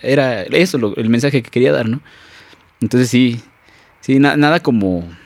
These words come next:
pues sí, ahora sí que checar to-, todo bien, ¿no? Lo, lo más que se pueda para que no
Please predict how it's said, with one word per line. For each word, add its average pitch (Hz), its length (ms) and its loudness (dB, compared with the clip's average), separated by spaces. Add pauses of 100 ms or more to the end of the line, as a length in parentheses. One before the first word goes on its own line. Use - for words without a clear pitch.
(200)
pues 104 100 -4
sí, 127 120 4
ahora 120 180 2
sí 120 120 -4
que 117 180 -2 (120)
checar 120 300 -2
to-, 131 160 0
todo 127 240 2
bien, 104 240 -2
¿no? 127 180 -8
Lo, 110 220 -2
lo 110 100 2
más 107 220 0
que 135 100 0
se 113 100 -2
pueda 131 280 2
para 95 200 -4
que 92 140 -10
no 95 340 -4